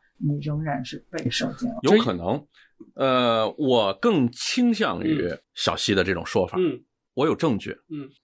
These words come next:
Speaker 2: 等一下我们学到下一部分经文的时候，
Speaker 3: 嗯。
Speaker 2: 就是挪亚盼不盼着知道外面的情形啊？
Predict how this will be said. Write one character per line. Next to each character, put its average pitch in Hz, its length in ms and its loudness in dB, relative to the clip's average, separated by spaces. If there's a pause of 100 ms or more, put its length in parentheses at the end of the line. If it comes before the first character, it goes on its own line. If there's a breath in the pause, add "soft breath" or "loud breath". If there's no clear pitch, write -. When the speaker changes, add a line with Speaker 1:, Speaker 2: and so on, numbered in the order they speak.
(200)
Speaker 2:
等 110 180 2
一 123 40 0
下 139 180 4
我 92 100 2
们 104 140 2
学 - 260 0
到 139 80 4
下 143 280 -2
一 98 40 2
部 95 120 -10
分 92 140 -4
经 98 220 -4
文 92 160 -4
的 98 80 -2
时 95 120 -4
候， 98 140 -4
Speaker 3:
嗯。 - 120 -12 (140)
Speaker 2:
就 123 120 0
是 123 80 -4 (120)
挪 120 200 4
亚 120 200 -2 (220)
盼 147 360 2
不 101 120 0
盼 98 300 -2
着 98 120 -8 (120)
知 139 220 2
道 113 120 4
外 101 140 2
面 98 140 -4
的 98 100 -4
情 95 260 -6
形 101 160 -2
啊？ 95 100 -8